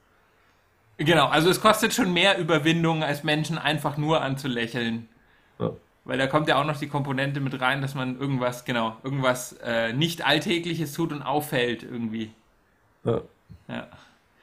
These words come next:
Speaker 2: Auf, auf was ich jetzt grundsätzlich hinaus wollte, ist, dass man einfach sich, also dass man auch durch dieses bewusste, äh, Lächeln, also ohne dass man einen Grund hat, einfach nur die, die Mundwinkel nach oben ziehen,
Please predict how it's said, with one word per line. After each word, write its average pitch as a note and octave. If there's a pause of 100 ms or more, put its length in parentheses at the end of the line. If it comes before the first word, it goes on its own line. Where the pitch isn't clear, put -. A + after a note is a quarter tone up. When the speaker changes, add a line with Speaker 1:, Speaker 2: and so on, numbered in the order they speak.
(340)
Speaker 2:
Auf, A#2+
auf B2+
was B2+
ich C#3
jetzt C#3+
grundsätzlich C#3+
hinaus B2
wollte, B2
ist, A2+
dass A2+
man A2
einfach A2
sich, - (240)
also A#2+
dass A#2+
man B2
auch A#2
durch A#2+
dieses A#2
bewusste, B2+ (720)
äh, A2+ (220)
Lächeln, B2
also A#2
ohne D3+
dass D3+
man C3
einen B2+
Grund E3+
hat, D#3
einfach B2+
nur C#3+
die, -
die B2+
Mundwinkel C3
nach A2
oben A#2
ziehen, C#3